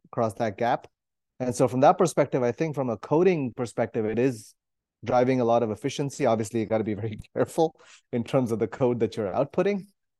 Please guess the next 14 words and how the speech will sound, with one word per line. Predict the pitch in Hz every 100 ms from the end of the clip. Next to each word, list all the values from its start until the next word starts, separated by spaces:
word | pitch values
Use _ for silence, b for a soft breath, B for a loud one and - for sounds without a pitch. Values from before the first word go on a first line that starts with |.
| -
But | 123
I | 123
think | 165 139
so | - 170
far | - 151
I've | 127 110
heard | 123 113
positive | 120 120 117 107
things. | - 135 156 143 - _ -
Obviously, | 113 113 110 117
some | 117 104
watch | 104 107
outs | 113 107 -
there. | 110 110 139